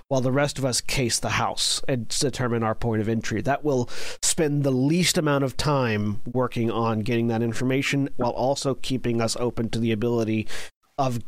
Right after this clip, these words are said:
setting up an ambush. And if the na-, the name of this person is relevant to us, those of us at the house can break off and come assist. Does that sound like a reasonable idea?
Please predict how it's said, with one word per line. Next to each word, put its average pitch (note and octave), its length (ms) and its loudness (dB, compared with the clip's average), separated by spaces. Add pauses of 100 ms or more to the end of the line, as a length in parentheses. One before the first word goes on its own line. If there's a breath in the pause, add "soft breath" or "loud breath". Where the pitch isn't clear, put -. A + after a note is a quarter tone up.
(140)
setting B2+ 380 2
up A#2+ 120 -2
an A2 120 -4
ambush. A#2+ 500 0
And B2+ 160 -2 (100)
if E3 400 0 (160)
the C3 220 -2
na-, C#3 300 2
the C#3 100 0
name C#3 240 2
of B2+ 140 0
this B2+ 120 0
person B2+ 440 0 (100)
is E3 220 4
relevant C3+ 540 0
to B2 180 2
us, A2 260 0 (400 loud breath)
those B2+ 220 2
of C3 80 2
us A#2+ 100 -2
at C3 80 0
the A#2+ 120 -2
house B2 240 0
can A#2 180 -2
break A2+ 260 0
off G#2+ 180 0
and A2 120 0
come A2 180 0
assist. - 460 0 (2750)
Does A#2 80 0
that A#2+ 160 0
sound C#3+ 460 2
like C3+ 340 0
a B2 340 2 (360)
reasonable B2+ 680 2
idea? A2 480 0